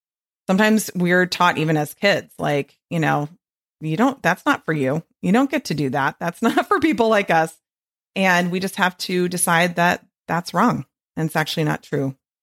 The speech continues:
because it actually isn't true. And then I just want to leave you with one more thing. You know, there's so much concern over food prices right now. And I have to tell you, I was,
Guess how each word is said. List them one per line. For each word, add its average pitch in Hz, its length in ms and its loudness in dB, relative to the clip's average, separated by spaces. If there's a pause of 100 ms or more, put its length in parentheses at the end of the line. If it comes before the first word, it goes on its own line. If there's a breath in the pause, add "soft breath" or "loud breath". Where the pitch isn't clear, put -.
(200)
because 151 400 0 (100)
it 143 120 0
actually 143 280 0
isn't 160 240 -2
true. - 280 -6 (600)
And 240 80 4
then 262 80 2
I 277 80 2
just 277 140 -6
want 320 120 2
to 302 60 2
leave 262 180 2
you 247 140 2
with 185 300 0
one 170 340 2
more 165 240 2
thing. 139 400 -2
You 151 140 0
know, 151 240 0
there's 156 200 -2
so 185 480 0
much 185 220 -2
concern 175 340 -4
over 156 200 -6
food 202 200 -4
prices 208 360 -2
right 208 160 0
now. 196 280 2
And - 140 -4
I - 20 2
have 160 100 -2
to 139 60 -12
tell 165 220 0
you, 214 420 2
I 170 520 0
was, 160 520 -2